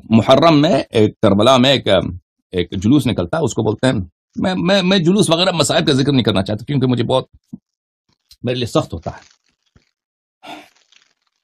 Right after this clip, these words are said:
میں اس، میرے لیے بہت مشکل ہوتا ہے ان کا ذکر کرنا۔ اس جلوس کا کیا ہے، اس کا نام ذکر کرنا ہے تو اس میں اتنا افسوس ہے کہ میں نہیں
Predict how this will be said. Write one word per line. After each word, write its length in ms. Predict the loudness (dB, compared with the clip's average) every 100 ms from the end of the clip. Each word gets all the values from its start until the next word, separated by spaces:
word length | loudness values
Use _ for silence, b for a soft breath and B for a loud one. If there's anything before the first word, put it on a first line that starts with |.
| -6
میں 180 | -4 -2
اس، 320 | -4 -8 -10 -16 _
میرے 180 | 2 4
لیے 80 | 4
بہت 200 | 4 4
مشکل 260 | 4 0
ہوتا 180 | 0 0
ہے 40 | -2 -4 -8
ان 80 |
کا 100 | -4
ذکر 240 | -2 -2 -4
کرنا۔ 200 | -4 0
اس 240 | 2 2
جلوس 200 | 0 0
کا 100 | 0
کیا 180 | 0 0
ہے، 240 | 0 2
اس 60 | 2
کا 100 | 2
نام 280 | 2 2 2
ذکر 200 | 0 -2
کرنا 220 | -2 -4
ہے 60 | -4
تو 120 | -4
اس 60 |
میں 120 | -2 -2
اتنا 160 | 0
افسوس 420 | -2 2 2 4
ہے 60 | 2
کہ 100 | 0
میں 100 | 0
نہیں 140 | -2